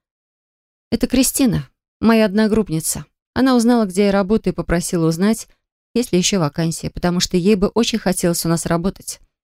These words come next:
Беру я сразу быка за рога, или точнее льва за... э, ну, в общем, неважно.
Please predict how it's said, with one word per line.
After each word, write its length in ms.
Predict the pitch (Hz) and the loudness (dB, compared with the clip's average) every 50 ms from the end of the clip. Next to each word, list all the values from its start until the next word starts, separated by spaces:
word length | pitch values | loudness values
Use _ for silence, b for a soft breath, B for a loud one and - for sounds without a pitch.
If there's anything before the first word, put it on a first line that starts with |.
| _ _ _ _ _ _ _ _ - | _ _ _ _ _ _ _ _ -6
Беру 220 | - 175 180 180 | 0 2 4 4
я 80 | 180 175 | 4 2
сразу 340 | - - 175 175 160 135 165 | 0 0 0 0 0 0 -2
быка 280 | 143 160 - - 160 | -2 -2 -2 -2 -2
за 80 | 143 151 | -2 0
рога, 300 | 165 156 151 139 185 196 | -2 -2 0 0 0 0
или 120 | 196 170 | 2 0
точнее 400 | 156 - 160 - - - 170 160 | 0 -2 -2 -2 -2 0 0 0
льва 280 | 151 147 139 165 165 175 | 0 0 0 0 0 0
за... 340 | 156 - 156 147 147 147 - | 0 0 0 0 0 0 -2
э, 380 | - 156 156 151 147 147 - - | 0 0 0 0 0 0 -2 -4
ну, 260 | - - 190 202 156 - | -6 -4 -4 -4 -4 -2
в 80 | - 160 | -2 -2
общем, 280 | 151 - - - - | -2 -2 -4 -8 -6
неважно. 400 | - - 117 135 - - 165 143 | -6 -6 -6 -6 -8 -10 -12 -16